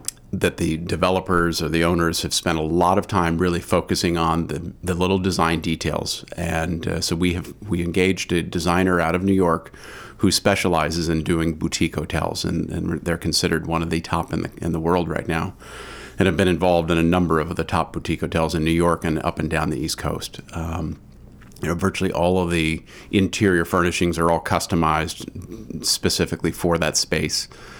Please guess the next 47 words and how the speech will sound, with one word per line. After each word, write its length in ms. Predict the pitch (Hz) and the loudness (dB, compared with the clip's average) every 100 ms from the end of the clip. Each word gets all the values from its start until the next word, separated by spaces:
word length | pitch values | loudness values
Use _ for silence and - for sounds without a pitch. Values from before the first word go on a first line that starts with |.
| - - | -20 -14
Uh, 260 | - 73 85 | -4 -2 0
we 100 | 95 | 0
work 320 | 85 82 82 | 0 2 0
together 380 | - 85 85 80 | -2 0 2 2
with 200 | 80 82 | 0 -2
a 40 | 82 | -2
number 320 | 82 80 82 | -2 2 0
of 120 | 82 | 0
different 340 | 82 - 82 | -2 -2 -4
Maine 300 | 90 82 80 | 0 0 0
artists 480 | 78 90 90 95 - | 0 2 2 2 0
who 80 | 80 | -2
are 60 | 80 | 0
doing, 480 | 87 82 78 80 - | 0 0 0 -2 -4
uh, 260 | 85 85 - - - - - | -4 -4 -6 -10 -20 -20 -2
local 380 | 87 87 90 - | 0 0 0 0
artwork 460 | 90 - 92 87 | 0 2 0 0
in 180 | - 80 | -4 -2
a 80 | 80 | 0
lot 180 | 82 82 | 0 0
of 80 | 95 | -4
the 60 | |
public 340 | - 82 82 87 | -2 -2 0 0
areas 500 | 82 87 85 82 - | 2 4 2 0 -2
and, 240 | 73 82 | -2 -2
and 160 | 82 78 | -2 0
some 220 | 87 85 | 0 2
in 100 | 80 | 0
the, 220 | 73 - | -2 -4
in 60 | 82 | -4
the 80 | 80 | 0
guest 260 | 80 - | -2 0
rooms 220 | 87 82 | -2 -2
as 120 | 80 87 | -4 -2
well. 360 | 85 78 87 - - - - - - - - - | 0 0 -6 -14 -20 -18 -18 -16 -16 -18 -10 2
And 160 | 110 | 4
then 160 | 123 123 | 6 6
there's 160 | 117 | 6
also 300 | 117 104 - | 4 2 4
the 100 | 101 | 2
whole 160 | 98 107 | 4 2
service 460 | - 110 104 82 - | 4 2 4 2 0
aspect 440 | - - 67 - | -4 -4 -6 -2
of 140 | 78 | -2
it 60 | 82 | -2
as 160 | 78 85 | -4 -2
well. 340 | 78 64 - | -2 -2 -4